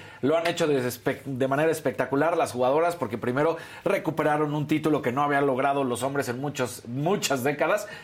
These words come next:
ahora lo hacen ellas, son campeones, y luego en esta finalísima. Y lo que también da muchísimo <clears throat> gusto por parte de, eh, la finalísima es que se convierte ya de manera inmediata en el partido, <clears throat> en el quinto partido,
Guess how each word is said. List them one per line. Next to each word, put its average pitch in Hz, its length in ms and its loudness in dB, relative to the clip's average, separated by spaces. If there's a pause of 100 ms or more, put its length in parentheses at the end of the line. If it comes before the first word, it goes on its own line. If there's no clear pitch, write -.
(160)
ahora 151 240 2
lo 147 100 2
hacen 143 240 0
ellas, 151 260 0
son 151 140 -2
campeones, 147 460 -2
y 139 80 2
luego 151 180 4
en 147 60 2
esta 147 180 0
finalísima. 139 640 0 (380)
Y 180 80 4
lo 208 160 2
que 208 80 0
también 220 320 0
da 254 80 2
muchísimo 214 560 2 (180)
<clears throat> 135 220 -4
gusto 170 320 2
por 135 120 0
parte 170 360 0 (580)
de, 127 340 0
eh, 127 360 2
la 123 100 2
finalísima 156 640 0 (300)
es 165 100 0
que 226 100 0
se 185 140 0
convierte 175 460 0
ya 175 240 2
de 147 160 0
manera 170 400 2
inmediata 160 720 0 (280)
en 147 140 2
el 160 160 2
partido, 190 580 0 (340)
<clears throat> - 340 -8
en 156 120 -2
el 151 160 0
quinto 233 300 0
partido, 185 460 0